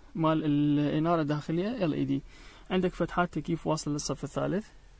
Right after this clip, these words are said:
عندك منفذ شحن يو اس بي، حامل أكواب، وكذلك منطقة شحن، آه، عفوًا، منطقة خزن تقدر تخلي بيه الموبايل.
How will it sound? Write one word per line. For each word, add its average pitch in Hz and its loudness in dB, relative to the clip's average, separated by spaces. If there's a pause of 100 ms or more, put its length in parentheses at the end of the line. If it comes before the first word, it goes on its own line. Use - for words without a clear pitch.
(480)
عندك 190 0
منفذ 180 0
شحن 160 -6
يو 147 -2
اس 147 -6
بي، 208 -2 (1120)
حامل 165 0
أكواب، 185 2 (560)
وكذلك 170 0
منطقة 196 -2
شحن، - -2 (100)
آه، 170 4
عفوًا، 165 0
منطقة 180 -2
خزن 190 0
تقدر 160 -4
تخلي 165 2
بيه 175 2
الموبايل. 143 4